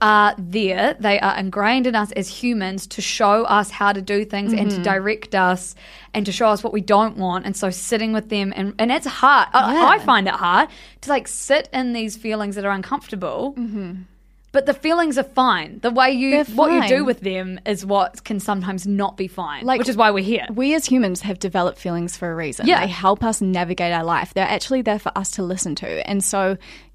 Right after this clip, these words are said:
Speaker 2: not judging ourselves for feeling
Speaker 1: Yes.
Speaker 2: these things is
Speaker 1: It's your compass.
Speaker 2: huge.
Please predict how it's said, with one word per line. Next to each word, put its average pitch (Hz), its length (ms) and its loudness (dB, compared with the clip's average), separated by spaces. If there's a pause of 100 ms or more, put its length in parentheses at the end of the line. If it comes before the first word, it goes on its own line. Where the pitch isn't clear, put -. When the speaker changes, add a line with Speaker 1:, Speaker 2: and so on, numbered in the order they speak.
Speaker 2:
not 240 320 4
judging 190 480 0
ourselves 135 460 -4
for 190 100 -8
feeling 254 320 0
Speaker 1:
Yes. 254 140 0
Speaker 2:
these - 80 -8
things 240 400 -2
is 196 240 -2 (240)
Speaker 1:
It's 262 100 -6
your - 100 2
compass. 208 280 0
Speaker 2:
huge. 151 560 0